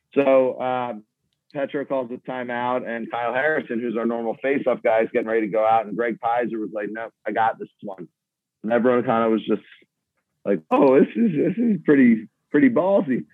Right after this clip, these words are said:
So Petro was like, "All right, Kyle, you go on the wing." Greg won the faceoff. Um, there was a little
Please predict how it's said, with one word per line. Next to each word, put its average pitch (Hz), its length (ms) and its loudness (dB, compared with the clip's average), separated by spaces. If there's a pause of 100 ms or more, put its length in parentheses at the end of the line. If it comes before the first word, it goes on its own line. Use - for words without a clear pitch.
(380)
So 127 200 2
Petro 131 420 -2
was 117 80 -6
like, 123 140 0
"All 123 80 -4
right, 117 200 -4
Kyle, 123 280 -4
you 123 160 -4
go 127 120 -2
on 117 140 -6
the 117 80 -8
wing." 135 460 -6 (100)
Greg 127 240 0
won 127 200 -4
the 113 60 -8
faceoff. 117 640 -4 (340)
Um, 104 560 -10
there 104 80 -4
was 104 120 -4
a 107 40 0
little 120 200 4